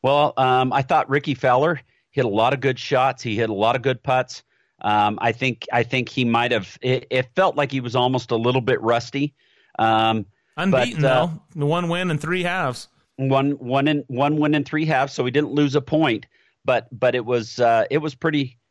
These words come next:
Speaker 1: it, it, it was pretty good. Uh, Dustin Johnson, I, I think, sh-, waited for the best for the last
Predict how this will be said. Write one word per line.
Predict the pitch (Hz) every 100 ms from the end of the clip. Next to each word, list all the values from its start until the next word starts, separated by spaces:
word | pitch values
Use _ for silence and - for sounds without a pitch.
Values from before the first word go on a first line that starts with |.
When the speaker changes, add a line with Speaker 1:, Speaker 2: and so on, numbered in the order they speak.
| _ _ _ _ 156
Speaker 1:
it, | 160 -
it, | 143 -
it | 151
was | 170 147
pretty | - 151 120
good. | 139 139 104 -
Uh, | 117 110
Dustin | 95 147 - 135 107
Johnson, | 113 117 123 - 92 98 107
I, | 104 104 -
I | 107
think, | - 123 -
sh-, | - - -
waited | 110 104 123 131 120 - _ _ _ _ _ _ _ _ _
for | 123 120
the | 107
best | 120 120 -
for | 110 92
the |
last | 87 101 85 73 -